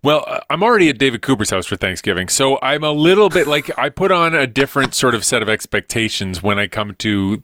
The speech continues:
Thanksgiving at your house, 'cause I assume, in the same way that all of our conversations are different from the conversations I have with other people, that this is probably not gonna be typical. And so, uh, it would be weird, but in the, uh, by the same token, it would be not weird,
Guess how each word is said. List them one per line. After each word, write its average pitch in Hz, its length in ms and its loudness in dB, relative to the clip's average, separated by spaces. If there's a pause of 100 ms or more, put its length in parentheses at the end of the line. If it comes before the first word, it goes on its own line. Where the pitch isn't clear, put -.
Thanksgiving 107 440 -2
at 107 80 -2
your 151 160 2
house, 107 180 -2
'cause 139 140 -6
I 170 80 2
assume, 180 560 2
in 160 300 -2
the 160 80 2
same 165 240 0
way 151 100 2
that 135 140 0
all 139 180 2
of 175 80 0
our 147 80 0
conversations 104 600 -2
are 98 80 0
different 104 320 -6
from 98 100 -10
the 101 80 -2
conversations 98 500 -4
I 95 100 0
have 92 120 -2
with 90 100 -4
other 90 160 -2
people, 101 380 -2 (300)
that 160 100 0
this 214 160 0
is 208 60 0
probably 208 260 4
not 175 160 0
gonna 165 160 -4
be 156 160 0
typical. - 560 -4 (320)
And 131 180 -2
so, 135 540 4 (240)
uh, 123 260 0
it 160 140 4
would 147 160 4
be 180 100 0
weird, 165 360 2
but 135 240 -2
in 127 240 -12
the, 123 120 -4 (140)
uh, 127 120 0
by 123 200 -2
the 117 80 -6
same 120 520 -4
token, 113 300 0
it 98 60 -2
would 104 160 0
be 104 200 2
not 127 200 -4
weird, 73 260 -12